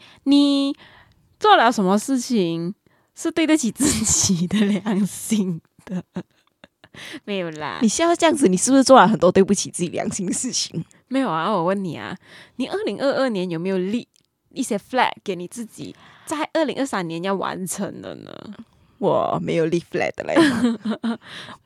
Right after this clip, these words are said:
Speaker 2: 我是一个人，对人生没有目标的人。
Speaker 1: 哦。
Speaker 2: 但是我二零二三年过得很充实一下了。
Speaker 1: 啊，for example 呢？
Speaker 2: 其实我觉得哦，二零二三年有很多事情也是跟你一起去完成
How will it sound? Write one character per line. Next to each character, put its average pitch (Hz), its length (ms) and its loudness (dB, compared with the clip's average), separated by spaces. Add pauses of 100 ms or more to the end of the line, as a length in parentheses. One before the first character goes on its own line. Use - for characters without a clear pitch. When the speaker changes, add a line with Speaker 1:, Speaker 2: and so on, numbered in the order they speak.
(120)
Speaker 2:
我 196 200 4
是 240 200 0
一 220 60 2
个 185 280 6
人， 180 420 0
对 233 160 10
人 180 180 6
生 208 260 2
没 180 200 4
有 175 100 0
目 196 200 4
标 185 260 4
的 175 100 2
人。 185 420 -4 (280)
Speaker 1:
哦。 180 1200 -10
Speaker 2:
但 233 80 -2
是 277 140 2
我 226 60 8
二 247 160 6
零 185 200 4
二 220 80 6
三 196 200 4
年 165 120 0
过 190 120 6
得 185 80 4
很 175 120 2
充 - 260 -8
实 - 220 -6
一 - 120 -10
下 - 180 -8 (140)
了。 - 180 -18 (140)
Speaker 1:
啊， 190 280 -4 (200)
for 214 200 0 (160)
example 196 720 -6
呢？ 87 240 -12 (460)
Speaker 2:
其 466 140 0
实 - 80 2 (100)
我 170 100 8
觉 202 180 4
得 254 120 -2
哦， 165 340 2 (200)
二 294 160 -2
零 226 180 2
二 226 140 6
三 160 340 -2
年 143 340 -4 (300)
有 190 140 4
很 180 120 6
多 190 160 2
事 247 240 -2
情 170 280 -2
也 143 80 -2
是 - 120 -6
跟 185 160 0
你 - 60 -10
一 143 80 -10
起 - 180 -10
去 - 120 -6
完 - 240 -6
成 - 180 -10